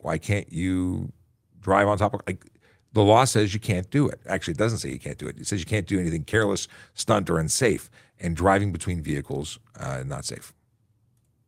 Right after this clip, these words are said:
I know it may be safer for you not to be the last vehicle, but most people are just using it to get into the front of traffic and get to where they're going faster.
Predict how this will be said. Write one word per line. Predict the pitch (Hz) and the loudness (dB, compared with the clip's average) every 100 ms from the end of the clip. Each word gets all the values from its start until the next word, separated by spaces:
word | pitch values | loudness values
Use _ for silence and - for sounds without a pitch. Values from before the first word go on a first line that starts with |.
| _ _ _ _ _ _ 95 | _ _ _ _ _ _ 2
I | |
know | 98 | 4
it | 90 | 4
may | 85 | 0
be | 78 | -2
safer | 107 95 78 | -2 -2 -4
for | - | -4
you | 87 82 | -4 -2
not | 78 | -4
to | - | -6
be | 71 | -6
the | |
last | 73 69 | -6 -4
vehicle, | 135 151 87 90 - - _ _ - | 0 0 0 -6 -8 -20 _ _ -8
but | 87 | -2
most | 135 127 | 0 0
people | 113 90 | 0 -2
are | |
just | 78 73 | -2 -6
using | 78 76 | -6 -8
it | 71 | -10
to | - | -8
get | 71 | -6
into | 69 - - | -8 -10 -12
the | 69 | -8
front | 71 69 | -8 -6
of | |
traffic | 76 65 - | -6 -6 -8
and | 58 67 | -14 -12
get | - | -8
to | |
where | 73 | -6
they're | 71 69 | -6 -6
going | 71 71 | -8 -6
faster. | 107 113 - | -4 -4 -6